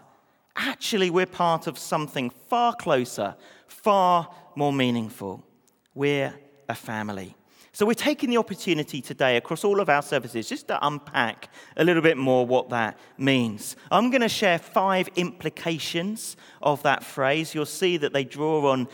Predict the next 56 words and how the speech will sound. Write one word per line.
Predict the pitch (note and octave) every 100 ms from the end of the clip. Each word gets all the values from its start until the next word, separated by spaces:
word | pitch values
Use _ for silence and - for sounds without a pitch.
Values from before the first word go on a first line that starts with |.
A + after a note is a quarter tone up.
| - -
those | C3+ B2
passages | - D3+ - C3 C#3+ A#2
that | B2+
we | A#2 A#2+
heard | A#2 A2+ A#2
read. | A#2 D#3+ - - - -
Uh, | A#2+ A#2+ F2+
well, | A2+
three | - C#3+ A2+
of | A2
them | A2+
anyway. | A2 G#2+ A2
One | B2
of | B2+ -
them | A2+
was | A2+ -
the | A2
wrong | A2
passage, | G#2 - - A#2 -
Pete, | B2+ C3+
but | D3
don't | C3+
worry | C3 A#2+
about | A#2+ A2+
that. | C#3+ D#3 - - D#3+ - - F#4+ -
<laughs> | - - - D5 - - C4
Um, | G#3 - - - - F#3
there | E3+ E3
we | D#3+
go. | C#3 A#2 G#2+
So, | - C#3+ - -
um, | C#3 C3+
you'll | C#3 C#3+
see | - F3
it's | B2+
a | C3+
biblical | B2 E3+ D#3 - C#3+
thing, | - B2
I | A#2
believe, | A2 A#2+ A2+ G#2+
as | A2
well. | A2+ G2+
But | C3
let's | G3+ -
just | A3 -
pray | - A#2+ G2+ G2+
that | G#2
God | - A2+ A2
will |
really | A2+ A2+ -
speak | - - A2 -
to | G#2+
us | F#2+ - - - _
through | - A2
it | G2+ -
now. | A2 C#3+ D#2+